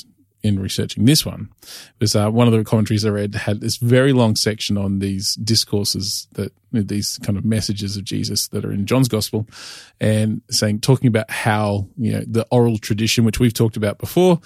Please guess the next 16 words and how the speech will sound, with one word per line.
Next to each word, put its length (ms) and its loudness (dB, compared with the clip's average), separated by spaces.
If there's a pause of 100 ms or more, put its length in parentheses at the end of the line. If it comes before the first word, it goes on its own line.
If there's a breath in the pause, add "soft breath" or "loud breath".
(220 loud breath)
how 160 2
effective 420 0
that 160 0
was, 360 0
how 120 -4
accurate 560 -4
that 160 -4
was. 360 -4 (520 loud breath)
Um, 220 0
but 140 4
also, 680 0 (100)
I 100 2
didn't 240 0
realize 400 -4
there 120 4
was 400 2